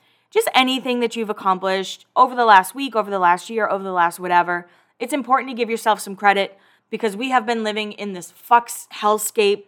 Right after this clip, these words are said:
horrible <laughs> place for a while now. Um,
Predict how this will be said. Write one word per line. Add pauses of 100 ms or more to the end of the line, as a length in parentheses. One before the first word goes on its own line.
(140)
horrible
<laughs>
place
for
a
while
now. (480)
Um,